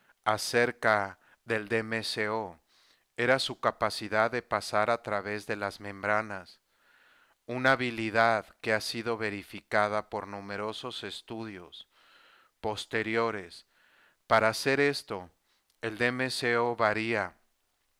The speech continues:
proporcionalmente con su fuerza, hasta una solución al noventa por ciento. A partir del setenta por ciento a noventa por ciento se ha encontrado que es la fuerza más eficaz a través de la piel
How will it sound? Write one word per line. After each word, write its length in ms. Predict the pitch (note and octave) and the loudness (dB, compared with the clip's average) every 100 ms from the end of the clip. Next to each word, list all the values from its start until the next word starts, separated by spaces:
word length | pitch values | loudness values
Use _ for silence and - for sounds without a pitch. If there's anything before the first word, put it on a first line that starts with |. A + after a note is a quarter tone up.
| - - | -20 -6
proporcionalmente 1200 | A2+ G#2+ A2 G#2 - G#2 G#2+ G#2+ G#2 G#2+ G#2 A2 | -4 -4 -4 -6 -6 -4 -2 -2 -4 -8 -6 -10
con 220 | - G2+ | -8 -12
su 160 | - G#2 | -10 -16
fuerza, 640 | - A2+ A#2 A2 F#2 E2 _ _ _ _ _ _ _ _ _ - | -8 -2 -2 -4 -10 -14 _ _ _ _ _ _ _ _ _ 2
hasta 340 | A2+ - B2 | 2 6 4
una 280 | C3 D3 D#3+ | 4 2 0
solución 640 | - A#2+ A#2 - B2+ C3 | -2 -6 -6 -6 -6 -2
al 180 | B2+ B2 | -2 -2
noventa 560 | A2+ A2+ A#2+ - B2+ - | -4 -4 -6 -2 -4 -2
por 200 | G#2 G2 | -8 -6
ciento. 560 | - A#2 A#2 - E2+ _ _ _ _ _ _ _ | -6 -6 -6 -14 -18 _ _ _ _ _ _ _
A 180 | G#2+ - | -8 2
partir 420 | A2 A2 B2 B2 | 2 2 -2 0
del 160 | C3+ C3 | -2 -2
setenta 640 | B2+ - B2 B2 C3 - | -4 -2 -6 -2 -2 -2
por 180 | A2 G2+ | -6 -6
ciento 460 | - A2+ A#2 A#2 | -6 -8 -4 -4
a 40 | A2 | -2
noventa 560 | G#2+ G#2 A2 B2 A#2 | -4 -8 -8 -6 -6
por 180 | - G#2 | -6 -8
ciento 480 | - A2+ A2+ - G#2 | -8 -10 -10 -10 -12
se 160 | - A2 | -6 -6
ha 60 | |
encontrado 880 | A2+ - A2+ G#2+ A2+ A2 A2 G2+ F2 _ _ _ _ _ _ - | -6 -8 -12 -10 -2 0 0 -4 -14 _ _ _ _ _ _ -6
que 100 | A#2 | -4
es 80 | B2 | 2
la 120 | A#2 | 0
fuerza 440 | - A2+ - A#2 | 2 -2 0 -4
más 280 | A2 A2+ - | 0 -2 -2
eficaz 640 | A2 - G#2+ - G#2+ G#2+ | -10 -10 -12 0 0 0
a 140 | A2 - | -6 -4
través 420 | G#2+ G2 G#2+ G2 | -4 -4 -6 -6
de 120 | A2 | -8
la 260 | G2+ G2 - | -4 -6 -6
piel 400 | A2+ A2+ G2+ | -4 -4 -6